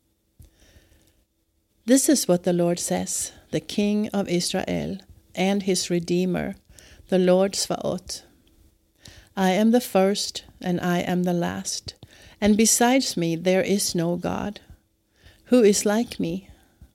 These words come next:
Let him call and declare it. Let him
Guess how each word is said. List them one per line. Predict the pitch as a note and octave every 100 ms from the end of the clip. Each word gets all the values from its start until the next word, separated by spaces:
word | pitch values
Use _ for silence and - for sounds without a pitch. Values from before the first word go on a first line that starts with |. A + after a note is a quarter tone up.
| _
Let | F#3+ F#3 F#3
him | A3+
call | A3 - F3+ F#3
and | - F3+
declare | F3+ F3+ E3+ F3
it. | E3+ - - - _ _ _ - - - -
Let | G3 -
him | A#3 A3 B3 A#3+